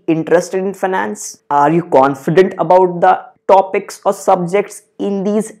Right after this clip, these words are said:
ten broad categories? Now, if you have a bit of doubt, fifteen days plan may not work for you. And if you feel that, yeah,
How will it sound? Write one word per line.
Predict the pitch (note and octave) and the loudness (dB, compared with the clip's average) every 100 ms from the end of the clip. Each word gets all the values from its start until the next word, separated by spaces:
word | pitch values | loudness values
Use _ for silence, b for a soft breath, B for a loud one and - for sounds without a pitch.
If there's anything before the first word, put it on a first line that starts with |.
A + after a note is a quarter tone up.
| _ | _
ten | G#3 G#3 F#3 | 0 2 2
broad | F#3+ G3+ - | 2 2 0
categories? | G3 F#3+ G3 G3 G#3 A#3+ A3 - _ _ b b - | -6 -4 0 0 0 -4 -6 -14 _ _ b b 0
Now, | D#4 B3 - _ _ _ _ _ | 0 0 -6 _ _ _ _ _
if | C#4+ D4 - - | -4 -4 -8 -6
you | G3 | -2
have | F3+ E3 | 2 0
a | |
bit | D3 C3+ | 0 0
of | C#3 - | 0 0
doubt, | - C3+ G3+ - _ _ _ _ _ | 2 2 0 -6 _ _ _ _ _
fifteen | - F#3 F#3 G#3 G#3+ | 0 0 2 0 0
days | F3 E3 | 0 -2
plan | E3+ D3+ D3 C#3 | -2 2 2 0
may | C3+ | -2
not | C#3+ C#3+ | -4 -4
work | A#2 - | -8 -8
for | - F2 | -10 -10
you. | F2 - _ - | -12 -18 _ -8
And | E3+ | -8
if | - - | -8 -10
you | A#3+ | -12
feel | - G#3 F#3+ | -8 -6 -4
that, | F#3+ F#3+ F3 | -6 -6 -6
yeah, | D3+ D3 D3 | -2 -2 -4